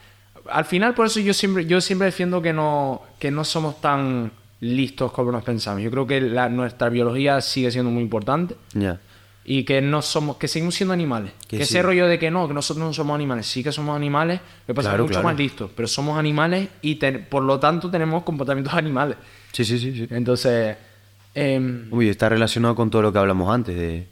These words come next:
Speaker 1: Sí, exacto. Y, mm, y,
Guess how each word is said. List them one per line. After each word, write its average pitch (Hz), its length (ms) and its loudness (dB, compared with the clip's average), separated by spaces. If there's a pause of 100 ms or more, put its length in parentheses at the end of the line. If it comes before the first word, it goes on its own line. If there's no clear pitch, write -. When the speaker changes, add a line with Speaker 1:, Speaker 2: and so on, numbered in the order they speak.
(120)
Speaker 1:
Sí, 147 260 -2
exacto. 123 420 -2 (360)
Y, 139 360 -10
mm, 120 580 -10 (840)
y, 120 800 0